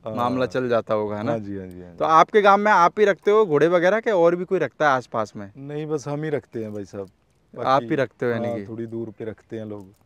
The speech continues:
Speaker 2: हम्म, हम्म।
Speaker 1: हैं आसपास भी एक दो घोड़े वाला
Speaker 2: तो
Speaker 1: कोई।
Speaker 2: थोड़ी सी, जैसे आपका गांव तो मेरे को लगता है बड़ा है, तो थोड़ी सी, अ, दिक्कत आती है कि घोड़े रखने में, कि, अ,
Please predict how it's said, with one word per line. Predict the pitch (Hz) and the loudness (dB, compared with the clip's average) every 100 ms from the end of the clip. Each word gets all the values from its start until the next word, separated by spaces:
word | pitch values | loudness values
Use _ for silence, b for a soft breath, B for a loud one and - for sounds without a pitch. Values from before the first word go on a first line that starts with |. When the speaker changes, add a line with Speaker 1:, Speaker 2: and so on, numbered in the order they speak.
| _ | _
Speaker 2:
हम्म, | 123 | -8
हम्म। | 120 120 110 107 117 | -6 -6 -10 -14 -8
Speaker 1:
हैं | 120 | -6
आसपास | 120 113 - 117 98 | -4 -6 -8 -10 -10
भी | 101 107 | -12 -12
एक | 101 | -12
दो | 104 101 98 | -16 -16 -16
घोड़े | 101 95 | -14 -12
वाला | 95 92 | -14 -14
Speaker 2:
तो | |
Speaker 1:
कोई। | 90 143 151 | -8 -6 2
Speaker 2:
थोड़ी | 170 185 | 4 4
सी, | 214 220 | 2 0
जैसे | 208 185 196 | 0 0 4
आपका | 196 196 - 196 196 | 2 2 4 4 4
गांव | 165 156 175 | 6 4 4
तो | 180 | 0
मेरे | 185 190 | -2 0
को | 185 | 0
लगता | - 196 | 0 0
है | |
बड़ा | 156 165 143 | 4 6 6
है, | 117 | 2
तो | 147 | -4
थोड़ी | - 165 | -4 -4
सी, | 165 196 | -2 -2
अ, | 190 b b - | -4 b b 0
दिक्कत | 131 131 117 147 196 180 | 2 2 0 0 2 4
आती | 165 - | 2 2
है | 226 | 0
कि | 208 | 2
घोड़े | 139 147 | 4 4
रखने | 156 147 156 | 4 2 -2
में, | 156 151 | -2 -4
कि, | 151 | 0
अ, | 165 147 71 135 | 0 2 0 0